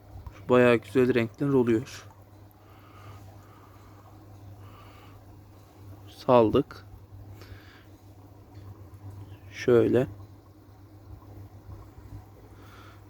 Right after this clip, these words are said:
Bir şey yakalayamadık tabii pek galiba. Yakalamışız. Bir mücevher yakalamışız. Onda bir şey yok. Arkadaşlar renklenme konusunda değil de büyüme konusunda biraz şey olmuşlar. Tabii renklenmelerde de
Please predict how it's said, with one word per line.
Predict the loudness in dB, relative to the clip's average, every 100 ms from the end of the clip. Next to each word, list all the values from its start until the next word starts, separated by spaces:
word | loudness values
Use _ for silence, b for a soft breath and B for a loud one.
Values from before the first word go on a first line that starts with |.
| -18
Bir |
şey | -4 -2
yakalayamadık | 4 6 6 4 -2 -4
tabii | -4 -4 -4
pek | -8 -4
galiba. | -2 0 0 -2 -4 -8 -20 -20 -20 -14 -8
Yakalamışız. | 4 6 6 4 -4 -2
Bir | 2
mücevher | 2 4 4 4
yakalamışız. | 2 0 -4 -2 -4 -4 B B B B -6
Onda | 2 4 4
bir |
şey | 4 2
yok. | 4 4 0 -18 -18 -20 -20 -20 -20 -20 -20 -20 B B B B B -2
Arkadaşlar | 4 8 8 8 8 6 -2 0
renklenme | 6 6 6 6 6 6
konusunda | 4 4 2 2 2 4 6
değil | 6 6
de | 4
büyüme | 6 6 8
konusunda | 6 4 2 2 0 4 6
biraz | 6 6
şey | 4 4
olmuşlar. | 6 6 4 6
Tabii | 6 8
renklenmelerde | 6 6 6 8 8 8 8 8 8
de | 6